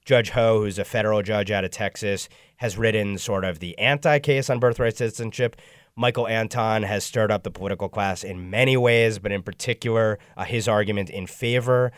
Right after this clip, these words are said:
of, uh, challenging birthright citizenship. And of course, the president himself has brought up the question, perhaps to raise it as a trial balloon and see where the political winds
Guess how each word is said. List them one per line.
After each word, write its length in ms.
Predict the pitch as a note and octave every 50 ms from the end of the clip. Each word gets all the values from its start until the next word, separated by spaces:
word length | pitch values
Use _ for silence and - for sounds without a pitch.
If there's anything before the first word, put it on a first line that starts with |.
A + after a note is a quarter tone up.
| - - _
of, 380 | - B2 B2 A#2+ A2+ A2 - - _ _ _ _ _ _ _
uh, 200 | G#2+ A2+ A2 G#2+
challenging 600 | - - - B2+ A#2+ B2 C3 C3 B2+ C3+ C3+ C3
birthright 460 | B2+ C3 B2+ B2+ - C3 B2+ B2 A#2
citizenship. 600 | - C#3 B2 A#2 - - B2+ A#2 - C3 B2 A2+
And 100 | A#2 G#2
of 80 | G2+ -
course, 260 | - B2+ A2+ G2+ -
the 100 | - A2
president 520 | - - C3+ C#3 C#3 C3 B2+ A#2 A2+ -
himself 400 | - A#2 G2+ - - B2 A#2 A2+
has 160 | - A2 G2+ F2+
brought 260 | _ A2 G#2 G#2 G2+
up 120 | G2 -
the 80 | - G2+
question, 520 | - - A2 G2 F2+ - - G2+ F#2+ F#2 - - - _ _
perhaps 400 | - C#3+ B2+ D3+ D#3+ E3 C#3+ -
to 100 | - D3
raise 260 | C3 C3 C3 B2+ A2+
it 100 | B2+ A2+
as 120 | A2 G#2 G#2+
a 60 | G#2
trial 340 | - - C3 A#2+ A#2+ A2 G2
balloon 420 | F#2+ G2 F#2+ F#2+ F#2+ F#2+ F#2 F2+ - _ _ _ _ _
and 160 | A2 A2 -
see 160 | - C3 B2
where 160 | A#2 A2+ A2
the 80 | G#2 G2+
political 460 | - - A2+ A2 G#2+ F#2+ - G#2 G2
winds 420 | G2+ G2+ G2+ G2+ G2 G2 F#2 -